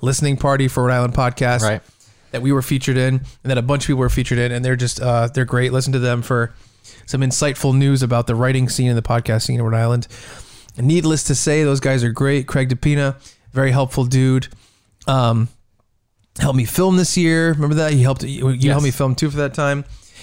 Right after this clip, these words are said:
Speaker 1: He helps with little film projects here and there. He helped us, uh, record our, the audio for our Christmas live show. He does a great podcast called Needless to Say, a lot of fun. Uh, What Did We Miss?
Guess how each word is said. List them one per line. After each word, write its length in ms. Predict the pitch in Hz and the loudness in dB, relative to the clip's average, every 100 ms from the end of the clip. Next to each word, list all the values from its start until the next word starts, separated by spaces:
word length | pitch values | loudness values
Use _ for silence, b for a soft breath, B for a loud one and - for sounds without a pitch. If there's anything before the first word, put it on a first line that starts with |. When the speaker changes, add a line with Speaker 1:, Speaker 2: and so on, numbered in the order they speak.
| - | -2
Speaker 1:
He 100 | 131 | 0
helps 220 | 143 135 | 2 0
with 80 | 131 | 0
little 160 | 127 | 0
film 220 | 117 147 | 0 0
projects 300 | 135 135 127 | 0 0 -2
here 120 | 135 131 | -2 0
and 120 | 127 | 0
there. 180 | 123 120 | 0 0
He 120 | 123 | 0
helped 220 | 123 - | -2 -2
us, 240 | 110 - - | -6 -6 -6
uh, 240 | 117 104 | -6 -4
record 380 | 113 - 131 127 | -4 -2 0 2
our, 220 | 113 117 | 2 0
the 180 | 117 123 | -2 -2
audio 280 | 123 123 117 | 0 0 0
for 140 | 113 | -2
our 60 | 113 | -2
Christmas 480 | - 147 147 131 - B B B - - | -2 -2 -2 -2 -6 B B B -18 -2
live 260 | 127 127 | 0 0
show. 340 | - 131 127 127 B B B | 0 0 0 -2 B B B
He 100 | - | -2
does 140 | 143 135 | 0 0
a 60 | |
great 200 | 131 127 | 0 0
podcast 460 | 117 120 120 127 123 | 0 -2 0 0 0
called 180 | 120 120 | -2 0
Needless 300 | 131 123 - | 0 0 -2
to 60 | |
Say, 280 | 123 135 123 | -2 0 2
a 60 | 123 | 2
lot 120 | 120 | 0
of 60 | 120 | 0
fun. 300 | 127 123 127 B B B B B | 0 0 0 B B B B B
Uh, 260 | 135 127 120 | 0 2 2
What 140 | 151 | 2
Did 80 | 170 | 2
We 140 | 156 151 | 2 2
Miss? 440 | 175 208 - - | 2 0 -2 -8